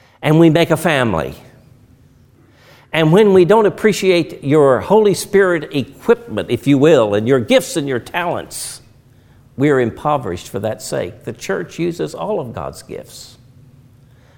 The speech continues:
Part of the establishment of the church is that the Holy Spirit gives gifts to his people so that it might function as a body. Let me go to my second point. The church of the apostles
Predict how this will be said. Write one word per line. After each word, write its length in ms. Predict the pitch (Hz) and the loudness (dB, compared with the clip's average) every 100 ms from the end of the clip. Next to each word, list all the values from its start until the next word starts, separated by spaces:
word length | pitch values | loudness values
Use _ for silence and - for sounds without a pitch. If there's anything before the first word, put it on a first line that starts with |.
| _ _ _ - | _ _ _ -12
Part 300 | - 226 285 | -2 0 0
of 80 | 180 | -2
the 80 | |
establishment 640 | 143 - 208 190 156 143 127 | -4 -2 -4 -2 -6 -6 -6
of 60 | 113 | -8
the 60 | |
church 300 | - 226 185 | -4 -6 -6
is 140 | 165 139 | -8 -8
that 140 | 135 | -6
the 80 | 123 | -8
Holy 260 | - 170 | -8 -8
Spirit 760 | 143 - - 226 95 - - 123 | -8 -10 -8 -6 -6 -8 -18 -6
gives 280 | 123 107 117 | -4 -4 -6
gifts 580 | 113 180 - - - - | -10 -10 -12 -20 -20 -20
to 120 | - | -14
his 180 | 131 127 | -12 -12
people 440 | - 165 - - - - _ _ _ _ - - _ | -8 -10 -8 -12 -14 -20 _ _ _ _ -20 -20 _
so 200 | - 131 | -2 -2
that 160 | 117 110 | 0 -2
it 120 | 104 | -2
might 180 | 123 104 | -6 -6
function 680 | - 147 139 - 82 71 85 - - - - | -8 -8 -8 -6 -6 -6 -10 -20 -20 -14 -8
as 120 | - | -4
a 60 | |
body. 400 | 82 98 80 65 - - - - - - - - - - - | -2 0 -2 -6 -14 -20 -20 -20 -20 -20 -20 -20 -20 -20 -8
Let 80 | - | 0
me 100 | 202 | 2
go 100 | 175 | 4
to 80 | 170 | 2
my 120 | 156 | 2
second 400 | 143 214 208 135 | 0 0 0 -2
point. 420 | - 87 67 - - - _ - _ _ _ _ _ _ _ - | -2 -4 -4 -12 -20 -20 _ -20 _ _ _ _ _ _ _ -10
The 60 | |
church 400 | - - 175 170 | -6 -2 -2 -2
of 80 | 120 | -2
the 80 | 120 | -2
apostles 760 | 117 196 196 - 92 156 - | 0 -2 -2 -2 -4 -4 -10